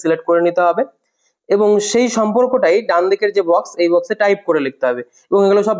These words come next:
বাংলায় লিখবেন। আহ, তারপর এখানে রয়েছে অ্যাড্রেস, অ্যাড্রেসের মধ্যে আপনার গ্রাম, পোস্ট অফিস, পুলিশ স্টেশন, পিনকোড, এগুলো সব এক এক করে টাইপ করে লিখবেন এবং সেই জিনিসটাই ডান দিকে যে ঠিকানা, এই ঘরে বাংলায় টাইপ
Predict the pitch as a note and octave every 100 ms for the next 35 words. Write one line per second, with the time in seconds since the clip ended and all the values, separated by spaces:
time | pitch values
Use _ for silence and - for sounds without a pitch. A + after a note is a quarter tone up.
0 | F3+ F3+ E3+ C#3 B2+ B2 B2 _ _ _
1 | _ _ _ - C3+ C3+ F3+ F#3 A3 G#3+
2 | A3 A3 G#3+ A3 D3 E3 D#3+ G#3+ A#3 -
3 | _ - D#3+ D#3+ F#3+ A3 G#3 F#3+ G3+ G3
4 | G3 E3+ E3 F3 E3+ F3 F3 F3 F3+ -
5 | E3 E3 E3+ F3 E3+ E3 D#3+ F#3 F#3+ D#3
6 | D#3 D#3+ D#3 D#3 D#3 D#3+ D3+ D3 D3 D#3+
7 | D#3 D#3 D3 F#3+ B3+ _ _ _ _ D#3
8 | D#3 D#3 - A#3+ B3 C4 C4 B3 C4 D4
9 | - _ - D3+ F3+ G#3+ A#3 A#3+ A#3+ G#3
10 | G#3 A3 B3+ F3+ E3+ G#3 D#4 - _ _
11 | D3+ G3 G#3 G3+ D#3+ C#3+